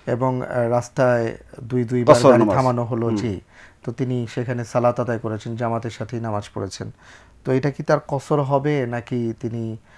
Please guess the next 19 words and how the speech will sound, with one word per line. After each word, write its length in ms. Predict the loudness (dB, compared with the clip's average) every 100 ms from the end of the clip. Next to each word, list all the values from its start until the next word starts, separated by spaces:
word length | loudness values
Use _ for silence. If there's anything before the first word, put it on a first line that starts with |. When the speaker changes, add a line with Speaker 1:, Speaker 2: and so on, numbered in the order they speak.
| -20 -16 -6
Speaker 1:
আহ, 220 | -4 -4 -4
পুরো 200 | -2 0
নামাজটা 500 | -2 -4 -6 -4 -4
আদায় 200 | -2 -6
করবেন, 440 | -6 -8 -8 -12 -14
আমাদের 340 | -10 -8 -8
কাছে 220 | -10 -12 -10
জানতে 300 | -10 -10 -12
চেয়েছিলেন। 560 | -14 -14 -18 -8 -8 -8
Speaker 2:
এখন 280 | -6 -2 0
যদি 140 | -2 -2
সফর 340 | -4 2 4
অবস্থা, 320 | 4 2 -2
সে 160 | -2 -4 4
ফেরি 220 | 6 6
থেকে 260 | 4 4
আসছে 240 | 4 6 2
ঢাকাতে। 440 | 0 -2 -6 -10 -16 -16
Speaker 1:
জি। 160 | -12